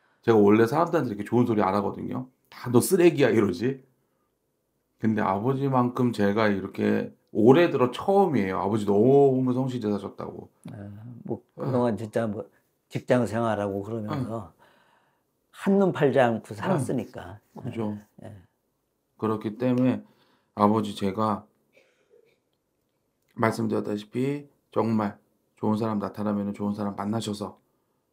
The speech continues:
Speaker 1: 편하게 사시길 제가 이건 너무 응원드리고 싶어요.
Speaker 2: 근데 요즘
Speaker 1: 음.
Speaker 2: 세상이 하도 그냥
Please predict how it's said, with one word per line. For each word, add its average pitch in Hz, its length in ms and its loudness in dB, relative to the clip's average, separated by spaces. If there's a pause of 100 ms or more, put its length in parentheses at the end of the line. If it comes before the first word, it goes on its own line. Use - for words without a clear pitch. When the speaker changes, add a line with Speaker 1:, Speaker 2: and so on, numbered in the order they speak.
(100)
Speaker 1:
편하게 156 340 -6
사시길 120 260 -6
제가 101 240 -6
이건 104 180 -2
너무 101 240 -2
응원드리고 104 520 -6
싶어요. - 360 -20
Speaker 2:
근데 110 240 -4
요즘 113 400 -6
Speaker 1:
음. 117 140 -14
Speaker 2:
세상이 120 440 -2
하도 - 500 -8
그냥 110 400 -4